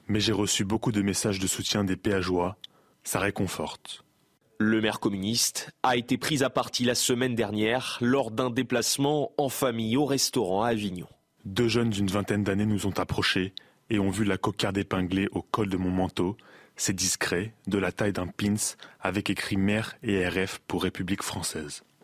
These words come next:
Speaker 1: Je la garde toujours car je veux montrer que l'extrême droite n'a pas le monopole des symboles de la République.
Speaker 2: À la sortie de l'établissement, les deux hommes lui demandent son bord politique, profèrent des insultes racistes envers sa fille métisse de vingt et un ans,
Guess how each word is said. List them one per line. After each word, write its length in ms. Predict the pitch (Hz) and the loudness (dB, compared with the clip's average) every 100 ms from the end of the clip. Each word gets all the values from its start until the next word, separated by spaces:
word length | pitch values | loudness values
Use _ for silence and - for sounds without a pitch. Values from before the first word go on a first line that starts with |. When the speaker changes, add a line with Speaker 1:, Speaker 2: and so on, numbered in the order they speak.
| - - _ | -20 -20 _
Speaker 1:
Je 120 | 104 110 | -2 0
la 120 | 113 | 2
garde 300 | 117 110 104 | 2 0 0
toujours 540 | - 135 120 127 127 | 0 2 4 2 -2
car 220 | - 110 | -2 0
je 100 | 107 | 2
veux 140 | 110 107 | 2 2
montrer 360 | 117 113 - | 0 0 -2
que 120 | 135 110 | -2 -2
l'extrême 380 | 107 - 110 | -2 -4 -2
droite 340 | 101 98 107 - | 0 0 0 -2
n'a 140 | 104 | -4
pas 160 | 98 131 | 0 0
le 120 | 117 | 2
monopole 500 | 107 104 101 - 113 | 2 0 0 0 0
des 120 | 98 | 0
symboles 360 | 92 110 104 113 | -2 -2 0 0
de 80 | 98 | -2
la 140 | 85 | -2
République. 680 | 101 101 92 82 - - - _ _ _ | -4 -4 -4 -4 -6 -14 -20 _ _ _
Speaker 2:
À 100 | 104 | 0
la 120 | 104 | 2
sortie 340 | 110 107 - 123 | 2 0 0 0
de 80 | 117 | 2
l'établissement, 840 | 107 113 104 92 107 104 117 127 | 2 0 0 0 0 0 0 2
les 180 | 123 120 | 0 2
deux 260 | 123 110 | 0 2
hommes 180 | 151 135 | 0 2
lui 120 | 127 | 0
demandent 360 | 117 113 156 123 | 2 2 0 2
son 260 | - - | 0 2
bord 220 | 123 127 - | 2 0 0
politique, 760 | 120 107 - 127 139 - - - - | -2 0 -2 -2 -2 -8 -12 -12 -4
profèrent 460 | - 123 - 151 | 0 0 0 0
des 180 | 120 113 | 2 2
insultes 420 | 117 - 156 - | 2 2 0 2
racistes 600 | 127 120 127 - 131 - | 2 2 0 0 0 0
envers 280 | 123 117 123 | 0 2 2
sa 180 | - 113 | 0 0
fille 240 | - 151 | 0 -2
métisse 460 | 117 113 - 147 117 | 0 -2 0 -2 0
de 100 | 117 | 0
vingt 260 | 107 107 - | 0 0 0
et 80 | |
un 140 | 104 95 | 0 2
ans, 200 | 104 | 0